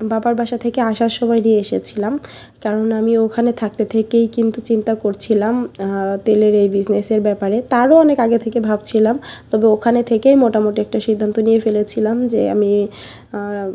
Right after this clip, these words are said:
বাসায় এসে মানে কুমিল্লাতে এসে আমি হচ্ছে, আহ, তেলের বিজনেসটা স্টার্ট করব। সেই কারণে আমি ওখান থেকেই কিন্তু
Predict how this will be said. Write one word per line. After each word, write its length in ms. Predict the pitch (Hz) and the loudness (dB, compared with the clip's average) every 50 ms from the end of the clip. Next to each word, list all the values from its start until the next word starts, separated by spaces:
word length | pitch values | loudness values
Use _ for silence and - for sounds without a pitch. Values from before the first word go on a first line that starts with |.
| - - - - - | -10 -12 -10 -8 -4
বাসায় 440 | 208 208 214 214 208 - 240 226 220 220 | -2 0 0 0 0 0 0 2 2 2
এসে 180 | 214 - - 254 285 | 0 0 0 0 0
মানে 200 | 277 254 226 214 | 2 2 0 0
কুমিল্লাতে 480 | 214 - 214 220 214 220 214 214 - 214 208 | -2 -2 0 0 0 0 0 0 0 0 2
এসে 240 | 214 214 - - 233 | 0 0 -2 -2 -2
আমি 240 | 214 190 190 196 202 | -2 -2 -2 -2 -2
হচ্ছে, 320 | 202 196 190 196 - - 190 | -2 -4 -4 -4 -4 -4 -4
আহ, 580 | 160 160 - - - 202 202 196 196 196 202 196 202 - | -2 -4 -6 -6 -8 -8 -8 -6 -6 -6 -6 -8 -6 -4
তেলের 260 | 220 208 214 208 202 | -2 0 0 0 0
বিজনেসটা 520 | 196 202 202 196 208 190 202 - - 202 202 | -2 -2 -4 -2 -4 -6 -6 -6 -6 -6 -6
স্টার্ট 300 | 196 - - 196 196 202 196 | -6 -4 -4 -4 -4 -4 -6
করব। 260 | - - 208 202 190 214 233 262 - - - - - - - - - | -6 -6 -6 -4 -2 -4 -4 -4 -6 -10 -20 -20 -20 -20 -20 -16 -4
সেই 160 | - - 254 | 0 0 2
কারণে 240 | 254 247 233 233 240 | 4 4 4 4 4
আমি 140 | 240 240 240 | 4 6 6
ওখান 280 | 233 233 226 - 247 240 | 6 4 4 0 0 0
থেকেই 340 | 233 247 240 240 247 247 233 | 0 0 0 2 2 2 2
কিন্তু 280 | 233 240 233 220 220 | 4 2 2 2 2